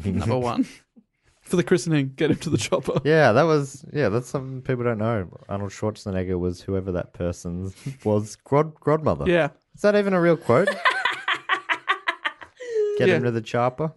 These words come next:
Speaker 2: The show is sometimes called the sitcom for Generation X. According to the A V Club article I was talking about before, Gen Xers did not buy into the job for life corporations their parents did, understanding that jobs came and went,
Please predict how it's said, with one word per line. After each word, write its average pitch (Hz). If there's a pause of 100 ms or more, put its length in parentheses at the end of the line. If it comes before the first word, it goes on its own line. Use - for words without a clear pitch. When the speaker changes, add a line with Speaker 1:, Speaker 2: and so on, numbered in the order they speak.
Speaker 2:
The 160
show 233
is 143
sometimes 214
called 143
the 110
sitcom 156
for -
Generation 104
X. - (340)
According 196
to 185
the 120
A 107
V 98
Club 90
article 87
I -
was 78
talking 80
about 73
before, 78
Gen 131
Xers 143 (320)
did 107
not 131
buy 110
into 107
the 92
job 92
for -
life 85 (320)
corporations 80
their 76
parents 71
did, 80 (300)
understanding 123
that 95
jobs 98
came 95
and 82
went, 73